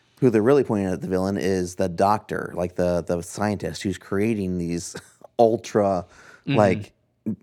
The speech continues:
Speaker 1: uh, modified dinosaurs. He's
Speaker 2: Mm-hmm.
Speaker 1: the, like, mastermind or whatever.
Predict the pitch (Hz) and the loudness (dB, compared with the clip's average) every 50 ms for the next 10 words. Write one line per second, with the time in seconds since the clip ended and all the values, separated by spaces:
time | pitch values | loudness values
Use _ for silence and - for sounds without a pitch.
0 | _ _ - 110 110 101 92 90 90 90 87 87 90 95 101 104 104 104 101 - | _ _ 0 2 2 4 4 4 4 2 2 0 0 2 4 4 6 4 4 4
1 | - 107 95 92 90 90 87 87 87 92 98 104 98 92 90 87 - 90 76 73 | 4 4 4 4 2 2 0 0 0 0 0 0 0 -2 -4 -6 -6 -6 -4 -4
2 | 73 73 76 76 - - 160 147 113 107 107 92 87 82 82 85 82 - 90 87 | -4 -6 -6 -8 -6 -4 -2 0 0 0 0 0 0 2 0 -2 -4 -4 -6 -6
3 | 80 - - - - 85 85 85 82 82 82 82 85 82 80 80 82 82 82 82 | -6 -6 -6 -8 -8 -6 -6 -4 -4 -4 -2 -2 -4 -2 -2 0 0 0 0 0
4 | 82 80 80 82 82 85 - | -2 -2 -2 -4 -4 -6 -8